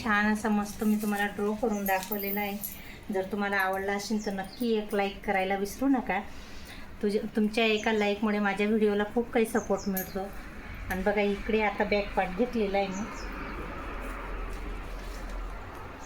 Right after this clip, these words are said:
तर बघा, बॅक पार्ट आहे, त्यांनी ना खूपच मला गळा छोटा सांगितलेला आहे.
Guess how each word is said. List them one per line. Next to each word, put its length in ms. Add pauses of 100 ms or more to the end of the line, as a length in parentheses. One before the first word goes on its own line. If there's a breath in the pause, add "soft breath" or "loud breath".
(180)
तर 80
बघा, 260
बॅक 220 (140)
पार्ट 260
आहे, 440 (240)
त्यांनी 420
ना 100 (100)
खूपच 320
मला 220
गळा 320 (520 loud breath)
छोटा 240
सांगितलेला 600
आहे. 160